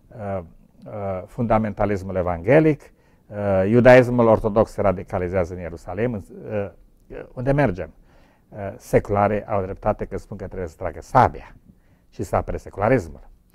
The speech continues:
Dar ce aș vrea să spun este că secularismul, așa cum spune autorul acestei cărți, uh,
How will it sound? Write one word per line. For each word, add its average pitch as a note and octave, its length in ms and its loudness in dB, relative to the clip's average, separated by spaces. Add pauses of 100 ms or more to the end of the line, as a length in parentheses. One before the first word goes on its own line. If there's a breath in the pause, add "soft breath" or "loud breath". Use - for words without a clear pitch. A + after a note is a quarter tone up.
(280 soft breath)
Dar G#2+ 140 -8
ce - 80 -6
aș A2+ 60 2
vrea C#3+ 140 6
să C#3+ 120 -2
spun B2+ 240 -6
este A#2 460 -6
că F2+ 300 -4 (520 soft breath)
secularismul, G#2 1600 0 (180)
așa A#2+ 280 -4
cum A2+ 140 -8
spune G2 560 -6
autorul G2+ 280 -4
acestei F#2+ 380 -6
cărți, B2 440 -2
uh, G#2 180 -6